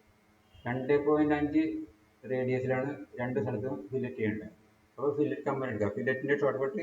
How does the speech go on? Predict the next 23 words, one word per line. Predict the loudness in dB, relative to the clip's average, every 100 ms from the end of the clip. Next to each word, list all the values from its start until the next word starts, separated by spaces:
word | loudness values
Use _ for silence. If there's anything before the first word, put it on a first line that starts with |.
| 4 4
എഫ്, | 4 -4 -2
ഷോർട്ട് | -2 -2
കട്ട് | 0 2 2
എഫ് | 0 -2
ആണ്. | -2 -10 -20 _ _ _ _ _ _ _ _ _ -2 6 6
എഫ് | 6 2 -6 -14 -20 _ _ _ -6 0
എന്റർ. | 0 2 2 2 -2 -12 _ _ _ _ _ _ _ _ _ _ _ _ _ _ -4 0
ഇനി | 0 0 -4 0
റേഡിയസ് | 2 4 2 2 2
ആണ് | 2 2 -2 -2 2
വേണ്ടത്. | 2 2 0 -4 -12 -18 -20 _ -2 2
ആർ | 4 2 -2 -12 -18 -8 -2
എന്റർ. | 2 2 0 -4 -14 _ _ _ _ _ _ _ _ _ _ -2
രണ്ടേ | 2 4 4 4
പോയിന്റ് | 4 4
അഞ്ചാണ്, | 4 2 0 -4 -10 -18 _ _ _ -6 -2
രണ്ടേ | -2 2 0 2
പോയിന്റ് | 0 0 -2
അഞ്ചാണ് | -2 -4 -4
നമുക്ക് | -4 -4 0
റേഡിയസ് | 2 0
വേണ്ടത്. | 0 -4
അപ്പം | -6